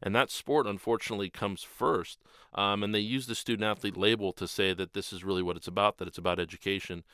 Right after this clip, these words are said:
The reality is, is I'm an anomaly. I was in the business school. I was in the film school. I was in the top ten percent of my class when I came in to U S C. I was a business scholar. Um, but most of these guys actually aren't. You know, when you come from a lower socioeconomic background,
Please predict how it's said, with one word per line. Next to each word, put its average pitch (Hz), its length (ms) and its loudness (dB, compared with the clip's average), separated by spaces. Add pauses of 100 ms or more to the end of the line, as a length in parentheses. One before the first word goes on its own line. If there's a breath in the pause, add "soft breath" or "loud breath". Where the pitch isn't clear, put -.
(260 loud breath)
The 104 80 -6
reality 156 340 2
is, 127 140 4
is 98 80 -6
I'm 110 160 4
an 117 80 4
anomaly. 92 440 2
I 90 80 6
was 107 120 6
in 113 80 -2
the 98 80 2
business 98 300 0
school. 98 200 2
I 95 60 6
was 92 100 0
in 90 60 -4
the 87 80 -4
film 95 240 -2
school. 90 380 -2
I 101 60 -2
was 90 120 -6
in 90 60 -6
the 85 80 -6
top 95 240 -2
ten 92 140 -6
percent - 280 -6
of 85 80 -8
my 85 140 -12
class 90 400 -6
when 92 100 -8
I 87 60 -8
came 90 280 -6
in 92 180 -6 (340 soft breath)
to 95 100 -6
U 90 160 0
S 82 120 -4
C. 85 360 -6
I - 60 -6
was 85 100 -6
a 87 60 -10
business 87 320 -6
scholar. 87 460 0 (420 soft breath)
Um, 87 380 0 (140)
but 110 140 0
most 131 280 2
of 233 60 -6
these 170 140 -6
guys 127 220 4
actually 110 320 -2
aren't. 98 320 2
You 101 100 -2
know, 95 80 2
when 101 140 0
you 101 80 -6
come 123 160 0
from 131 160 0
a - 20 4
lower 110 200 6
socioeconomic 98 920 0
background, 90 540 2